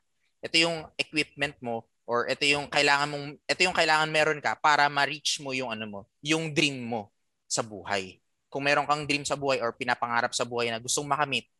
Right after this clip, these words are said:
um, value education. Wag mong sasayangin yung kung anong meron ka ngayon. Kung bi-, may opportunity kang makapag-aral,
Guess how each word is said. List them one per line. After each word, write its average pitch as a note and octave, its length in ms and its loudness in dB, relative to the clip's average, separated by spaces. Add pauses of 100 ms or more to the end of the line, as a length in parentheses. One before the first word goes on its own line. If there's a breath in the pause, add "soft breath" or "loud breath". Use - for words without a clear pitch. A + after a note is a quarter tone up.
(240)
um, G#2+ 320 -2 (480)
value F3 400 2
education. A#2 640 -4
Wag D3 160 -2
mong F3 80 -4
sasayangin C3 640 0
yung B2 240 -10
kung C3 160 -6
anong C3 240 -2
meron A2+ 320 0
ka G#2 160 -4
ngayon. G#2 320 -6
Kung A#2+ 160 -8 (240 soft breath)
bi-, B2+ 160 -2
may B2+ 160 2
opportunity C3+ 640 -2
kang A#2+ 160 -2
makapag-aral, C#3 880 4